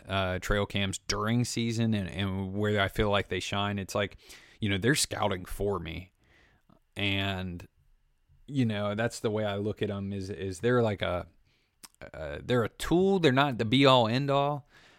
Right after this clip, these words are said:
uh, but they can be in the woods three sixty-five. I cannot. I have a job and a family.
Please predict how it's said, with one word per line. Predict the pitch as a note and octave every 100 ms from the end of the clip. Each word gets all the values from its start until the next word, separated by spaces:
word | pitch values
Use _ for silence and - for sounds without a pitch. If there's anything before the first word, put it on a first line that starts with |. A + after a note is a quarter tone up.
| _ -
uh, | G2+ G2
but | F#2+
they | A#2+ C3
can | A#2+
be | A#2
in | A#2
the | G#2+
woods | A2 F#2+
three | - G#2
sixty-five. | - - G2 A2 G#2+ F#2+
I | G2
cannot. | - F#2 A2+ A2+ -
I | F#2+ F#2+
have | F2
a |
job | E2+ A2 A2+ G#2+
and | G2+
a | D#2+
family. | - A#2+ A#2 A2+